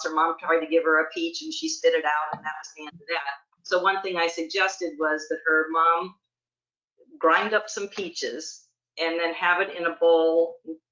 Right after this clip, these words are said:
or mix it with some applesauce. So just a little bit of peaches and some applesauce mix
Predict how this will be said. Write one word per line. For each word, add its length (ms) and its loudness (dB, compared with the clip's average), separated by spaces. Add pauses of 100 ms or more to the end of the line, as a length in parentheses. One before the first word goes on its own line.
(360)
or 160 4
mix 240 -2
it 120 0
with 120 0
some 160 -6
applesauce. 800 0
So 180 -6
just 200 -8
a 20 -12
little 200 0
bit 100 0
of 80 -10
peaches 600 -10 (220)
and 260 -4
some 120 -10
applesauce 640 0
mix 340 -2